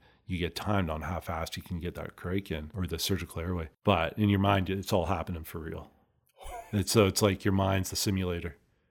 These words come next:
They just have to facilitate you to get to that spot where it's real.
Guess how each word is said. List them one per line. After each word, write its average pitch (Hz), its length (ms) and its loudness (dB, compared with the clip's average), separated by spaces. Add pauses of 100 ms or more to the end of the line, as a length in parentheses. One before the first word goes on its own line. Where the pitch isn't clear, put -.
(640)
They 107 100 10
just 98 220 4
have 107 220 6
to 110 60 -2
facilitate 101 880 2
you 92 200 0
to 98 80 -4
get 92 220 -4
to 101 100 -6
that 87 200 -2
spot 90 380 -2
where 90 220 -6 (380)
it's - 180 -8
real. 87 360 -4